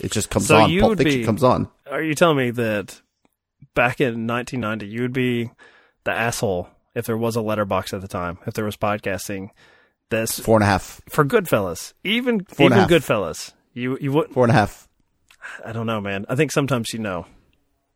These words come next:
Speaker 1: I loved it from the moment I saw it, but you know what? Much like my buddy Barry, there isn't true love at first sight.
Speaker 2: <laughs>
Speaker 1: There is no such thing as true love. <laughs> I gotta, I gotta leave myself some room to walk away, swipe right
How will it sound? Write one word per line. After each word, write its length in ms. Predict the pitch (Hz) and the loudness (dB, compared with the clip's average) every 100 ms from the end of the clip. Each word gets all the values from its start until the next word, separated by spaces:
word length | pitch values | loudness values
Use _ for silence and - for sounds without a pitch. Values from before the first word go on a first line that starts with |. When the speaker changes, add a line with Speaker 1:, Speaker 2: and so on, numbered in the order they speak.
| _ | _
Speaker 1:
I 140 | - 110 | -2 2
loved 340 | 110 117 107 | 6 6 6
it 240 | 127 - _ _ | 2 0 _ _
from 200 | - 110 | 0 2
the 60 | 98 | 4
moment 300 | 104 117 113 | 4 4 2
I 60 | |
saw 340 | 113 - 101 87 | 2 4 4 4
it, 180 | - _ _ _ _ _ _ _ | 0 _ _ _ _ _ _ _
but 400 | 101 87 - - - - _ _ | 0 2 0 -14 -20 -20 _ _
you 160 | - 92 | -6 0
know 120 | 95 | 4
what? 320 | 101 107 - _ _ - - - - - | 6 6 4 _ _ -14 -14 -14 -10 -2
Much 200 | 104 117 | 0 2
like 140 | 107 | 2
my 140 | 113 | 4
buddy 240 | 104 110 104 | 4 4 2
Barry, 360 | 98 101 104 101 | 2 4 4 4
there 160 | 104 | 2
isn't 260 | 107 117 - | 2 0 -4
true 280 | - 113 110 | -2 2 4
love 360 | 104 110 - - - | 6 4 2 -6 0
at 120 | 101 | 0
first 260 | - 110 - | 2 2 4
sight. 260 | - - 156 - | 2 4 4 6
Speaker 2:
<laughs> 160 | 196 | 6
Speaker 1:
There 120 | - 135 | 6 4
is 100 | 127 | 6
no 80 | 135 | 4
such 160 | 123 | 4
thing 160 | - 127 | 4 2
as 100 | 127 | 0
true 180 | - 131 | 2 4
love. 360 | 107 101 - - | 4 0 -4 -10
<laughs> 640 | - - - - - 807 - - _ - 185 180 - - | -14 -20 -20 -20 -20 -18 -18 -20 _ -8 -8 -8 -6 0
I 140 | 220 | 4
gotta, 640 | 208 226 202 170 - 208 - | 6 8 8 6 2 -6 2
I 80 | |
gotta 160 | 151 165 | 4 6
leave 200 | 147 160 | 6 4
myself 260 | 160 165 160 | 4 4 2
some 200 | 165 131 | 2 2
room 320 | 147 151 151 | 4 6 4
to 80 | 123 | 4
walk 300 | 120 151 - | 4 4 6
away, 540 | 139 139 139 135 147 | 6 6 6 6 4
swipe 480 | 143 - 147 156 156 | 0 0 4 4 4
right 280 | 139 143 | 4 4